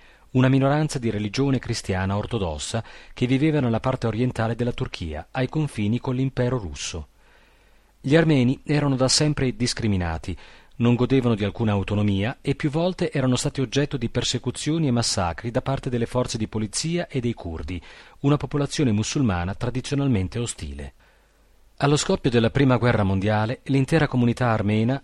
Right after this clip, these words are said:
anche a seguito di alcuni tentativi di insurrezione guidati da organizzazioni clandestine,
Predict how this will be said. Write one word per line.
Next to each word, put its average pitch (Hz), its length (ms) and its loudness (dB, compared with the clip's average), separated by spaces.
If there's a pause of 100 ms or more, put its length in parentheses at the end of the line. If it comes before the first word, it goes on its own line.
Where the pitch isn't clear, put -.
anche 117 400 0
a 80 80 -2
seguito 104 480 2
di 87 120 -4
alcuni 117 320 0
tentativi 98 520 -4
di 95 80 -4
insurrezione 95 880 0 (300)
guidati 135 380 2
da 113 160 2
organizzazioni 110 720 0
clandestine, 92 680 -4